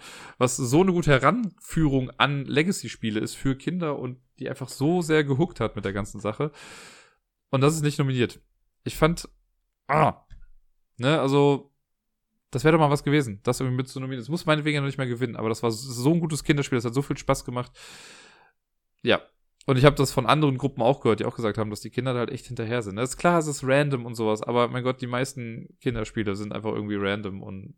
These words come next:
ja. Das fand ich ein bisschen schade. Die anderen drei Spiele hab ich nämlich alle noch gar nicht gespielt. Sag mir gar nichts. Ich hab, Wir sind die Roboter hab ich irgendwo mal gesehen, aber Speedy Roll und Fotofisch, keine Ahnung.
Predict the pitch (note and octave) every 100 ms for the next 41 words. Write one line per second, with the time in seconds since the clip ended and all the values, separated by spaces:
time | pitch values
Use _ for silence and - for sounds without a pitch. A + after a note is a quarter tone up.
0 | - - - _ - - - - - -
1 | _ - C#3+ E3+ C3+ A#2+ A2 F#2+ D#2 D2+
2 | - _ A2 B2 F3 C#3 D#3+ D#3+ D3 C#3+
3 | C3 C3 A#2 B2+ G#2+ A#2 A#2 C3 - B2+
4 | G#2 - - A#2 G#2 F2+ E2 - - _
5 | - A2 B2 A#2+ C3+ D3 B2 A#2+ B2+ A2+
6 | A#2+ A2+ A2 G2+ F#2 F#2+ D#2+ - G2 G2
7 | - C3 C#3+ B2+ B2 G#2+ - C#3+ C3+ C3+
8 | - _ _ A2 F2 D#2 -